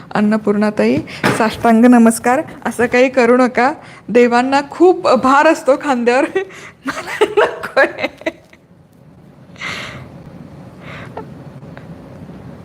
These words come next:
पण, अ, घरोघरी अन्नपूर्णा असतेच. So सगळ्या इथे आत्ता ज्या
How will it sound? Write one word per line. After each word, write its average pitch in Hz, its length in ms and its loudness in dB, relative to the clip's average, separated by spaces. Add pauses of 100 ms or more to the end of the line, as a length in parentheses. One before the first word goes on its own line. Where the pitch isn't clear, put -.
(1080)
पण, 302 160 4
अ, 247 380 0 (560)
घरोघरी 254 520 2
अन्नपूर्णा 233 540 0
असतेच. 190 360 -4 (380)
So 220 360 -2
सगळ्या 226 400 0
इथे 254 320 2
आत्ता 214 360 0
ज्या 247 240 2